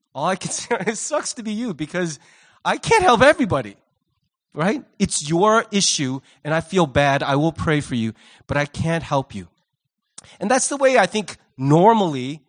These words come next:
sharing works. What's remarkable about, about the account of this church was how inclusive and how expansive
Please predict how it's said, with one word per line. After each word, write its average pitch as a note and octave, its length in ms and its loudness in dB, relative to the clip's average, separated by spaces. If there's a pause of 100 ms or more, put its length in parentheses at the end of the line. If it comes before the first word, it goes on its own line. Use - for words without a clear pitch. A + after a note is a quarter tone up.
(160)
sharing E3 520 -4
works. C#3+ 360 -8 (240)
What's A#3+ 240 -2
remarkable B3 640 2
about, A#3 300 2
about G3 300 -2
the F#3 80 -6
account G#3+ 600 -2
of C#3+ 300 0
this F#3+ 280 0
church - 600 -8 (460)
was D#3 200 -8
how A3 220 0
inclusive F#3 640 -4
and D3 120 -4
how G3 220 0
expansive - 960 -10